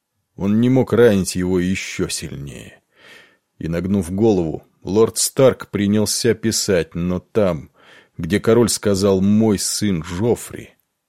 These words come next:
он написал "мой наследник". Ложь эта оставила на душе его грязный отпечаток.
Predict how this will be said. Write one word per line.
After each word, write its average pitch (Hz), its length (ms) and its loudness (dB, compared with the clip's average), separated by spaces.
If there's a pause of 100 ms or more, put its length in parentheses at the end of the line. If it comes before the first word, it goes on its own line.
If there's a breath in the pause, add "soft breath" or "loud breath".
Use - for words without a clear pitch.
(140)
он 92 220 -4
написал 90 680 -4 (580)
"мой 101 300 0
наследник". - 1000 -8 (800)
Ложь 80 320 -6
эта 87 240 -2
оставила 90 560 0
на 90 100 -2
душе 90 440 -2
его 87 180 -2
грязный 87 640 -4
отпечаток. - 840 -16